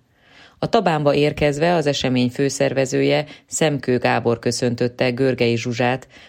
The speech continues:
aki több mint tíz éven át szervezett életpárti sétákat Séta az életért címmel, és most átadta a stafétát a Mindenki születésnapja alapítvány csapatának. A felszólalók között volt Földi Kovács Andrea, az esemény egyik védnöke,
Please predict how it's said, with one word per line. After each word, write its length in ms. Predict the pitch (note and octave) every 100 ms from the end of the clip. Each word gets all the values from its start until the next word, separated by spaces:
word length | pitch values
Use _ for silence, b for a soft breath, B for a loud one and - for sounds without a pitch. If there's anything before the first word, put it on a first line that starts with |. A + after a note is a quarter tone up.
| B
aki 240 | - E3
több 180 | D#3+ F3
mint 200 | E3 D#3+
tíz 240 | D3+ C3+
éven 280 | B2 A#2+ A#2+
át 180 | A#2+ A#2
szervezett 520 | - B2 A#2+ B2+ B2
életpárti 640 | - B2 A2+ - A#2 A#2 A#2+
sétákat 720 | - B2+ B2 A#2+ A#2+ A#2 B B
Séta 400 | - - F3+ F3
az 140 | E3 D#3+
életért 580 | A#2+ A2+ A2 A#2 A#2
címmel, 520 | - C3 B2 A#2+ A2+ A2+ _
és 220 | - D#3
most 220 | D3 C3
átadta 460 | - F3 F3+ F3 D#3
a 60 | D3
stafétát 800 | - C3 - B2+ - A#2+ A#2+ - _
a 80 | C#3+
Mindenki 460 | F3+ F#3 F3 E3
születésnapja 800 | - B2 A#2 A#2+ A#2 C3 A#2+ B2+
alapítvány 600 | B2 A#2+ A#2+ A#2 B2 A#2+
csapatának. 840 | A#2 A2+ A#2 A2+ A#2 A2+ A2 - _ _
A 100 | -
felszólalók 760 | D3 G3 F#3+ F#3 E3+ D#3+ D#3 D3
között 340 | D#3 C#3+ C#3+
volt 320 | - C#3+ D3+ -
Földi 320 | C3+ C3 B2
Kovács 420 | - B2+ B2 -
Andrea, 420 | C#3+ C#3+ C#3 C#3
az 120 | D3
esemény 480 | - C3 C3+ B2+ B2
egyik 300 | B2 A#2+ A#2+
védnöke, 600 | C3 C3 C3 B2+ C3 B2+